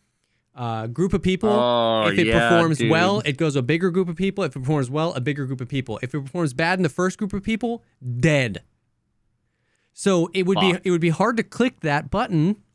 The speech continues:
Speaker 1: on a video that's bet you took a hundred twenty hours to make, but I would be interested because then you're relying entirely on the title, the description, the thumbnail, and the algorithm to place that video not in front of your subscribers, but in front of the people that want it. And if it performs well,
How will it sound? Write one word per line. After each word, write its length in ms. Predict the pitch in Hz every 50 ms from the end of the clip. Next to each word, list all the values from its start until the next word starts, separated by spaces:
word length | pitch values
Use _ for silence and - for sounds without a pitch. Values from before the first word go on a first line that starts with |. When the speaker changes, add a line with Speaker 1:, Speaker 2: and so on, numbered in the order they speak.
| _ _ -
Speaker 1:
on 180 | 160 151 151 151
a 40 |
video 300 | 143 143 170 190 196 180
that's 200 | 156 143 131 -
bet 240 | - - 156 139 135
you 100 | 147 143
took 200 | 131 - 156 151
a 40 | -
hundred 220 | 123 151 147 135
twenty 240 | 127 - 143 135 127
hours 220 | 127 123 123 117 -
to 80 | -
make, 440 | 107 135 185 196 165 127 117 - _ _ _ _ _ _ _ - 131 127 123 - _
but 360 | 226 247 285 285 233 247 240 - _ _ _ _ _ _ _ _ -
I 100 | 147 165
would 100 | 175 151
be 80 | 156
interested 480 | 165 165 180 220 196 254 208 - - 160
because 280 | 147 160 - 170 147 131
then 180 | 156 175 202
you're 100 | 214 214
relying 380 | 180 165 143 139 147 151 151 147
entirely 580 | 131 123 - - 139 151 160 170 170 170 165 - -
on 300 | 135 135 135 139 139 135
the 520 | 131 127 127 123 123 120 120 117 117 120 - _ _
title, 480 | _ - - 123 123 143 170 208 240 -
the 100 | - 135
description, 600 | 123 127 - - - 131 127 - - 180 196 190
the 80 | 151 131
thumbnail, 500 | - - 131 127 127 143 156 170 180 - -
and 100 | 139 135
the 100 | 131 - -
algorithm 580 | 151 156 160 170 160 165 151 139 127 131 127 123
to 100 | - 127
place 420 | - - - 151 147 156 156 -
that 200 | - 156 143 127
video 460 | 135 143 143 156 147 139 131 127 135
not 200 | 135 139 147 135
in 60 | 135 131
front 120 | - 151
of 20 | 143
your 40 | 139
subscribers, 600 | - - 143 - - - 143 139 135 135 131 123
but 140 | - - 135
in 60 | 131 120
front 140 | - 143 135
of 40 |
the 100 | 131 127
people 220 | - 139 131 135 131
that 160 | 127 120 113
want 200 | 127 131 147 180
it. 120 | 240 - - _ _ _ _ _ _ _ _ - - - _
And 100 | 147 151
if 100 | 165 160 156
it 80 | 131
performs 400 | 139 131 117 - 196 226 233 160
well, 260 | 143 131 127 127 123